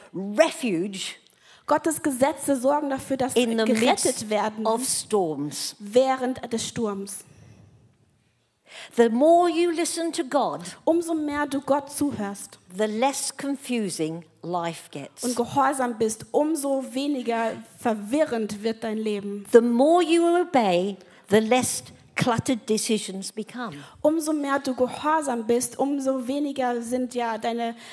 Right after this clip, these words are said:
Speaker 2: äh, deine Wege verwirrend.
Speaker 1: So why
Speaker 2: Deine Entscheidung.
Speaker 1: build a church now?
Speaker 2: Also warum sollten wir heute eine Gemeinde bauen?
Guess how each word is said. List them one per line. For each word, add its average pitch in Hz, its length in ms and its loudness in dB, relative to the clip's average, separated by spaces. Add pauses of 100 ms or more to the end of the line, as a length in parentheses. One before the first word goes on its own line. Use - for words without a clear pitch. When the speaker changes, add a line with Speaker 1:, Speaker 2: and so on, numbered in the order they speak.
(160)
Speaker 2:
äh, 226 560 -2 (260)
deine 226 420 -2
Wege 247 280 0
verwirrend. 214 720 -2 (340)
Speaker 1:
So - 180 0 (120)
why 285 460 -4 (380)
Speaker 2:
Deine 226 180 -4
Entscheidung. 220 500 -4
Speaker 1:
build 262 260 0
a 247 60 4
church 247 600 -4
now? 226 480 -10 (160)
Speaker 2:
Also 254 240 0
warum 320 260 2
sollten 294 280 -2
wir 269 140 -4
heute 277 280 -4
eine 269 180 -6
Gemeinde 254 360 -6
bauen? 214 340 -6